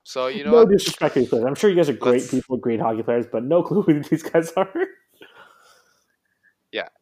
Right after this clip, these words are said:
Speaker 1: Please don't go to Winnipeg and find Olsen and hurt him. But, you know,
Speaker 2: Please don't.
Speaker 1: that's kind of our episode. You know, if there is a f-, player that you're thankful for, you know, feel free to share it with us.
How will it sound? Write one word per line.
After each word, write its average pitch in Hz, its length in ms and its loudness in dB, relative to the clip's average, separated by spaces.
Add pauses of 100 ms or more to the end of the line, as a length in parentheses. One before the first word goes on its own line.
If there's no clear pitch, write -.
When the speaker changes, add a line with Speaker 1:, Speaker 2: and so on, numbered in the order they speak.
(400)
Speaker 1:
Please 147 200 -12
don't 156 160 -10
go 135 220 -6
to 110 280 -12
Winnipeg 101 540 -6 (100)
and 85 360 -8 (680)
find 95 240 -8
Olsen 85 440 -12 (200)
and 82 340 -10 (840)
hurt 92 180 -8
him. - 80 -18 (640)
But, 98 200 -8
you 107 60 -20
know, 113 240 -8 (120)
Speaker 2:
Please 233 180 -2
don't. 120 140 0
Speaker 1:
that's 127 260 -2
kind 196 160 -4
of 175 100 -6
our 143 120 -2
episode. 131 600 -6 (400)
You 104 100 -14
know, 95 260 -10 (640)
if 123 180 -10
there 131 300 0
is 131 120 -4
a 143 40 -4
f-, - 200 -10 (160)
player 135 220 -4
that 127 140 -4
you're 123 160 -6
thankful 123 360 -10
for, 127 420 -8
you 107 120 -16
know, 95 240 -6 (220)
feel 107 200 -12
free 104 260 -12
to - 120 -18
share 101 240 -8
it 95 60 -8
with 98 180 -12
us. 101 260 -10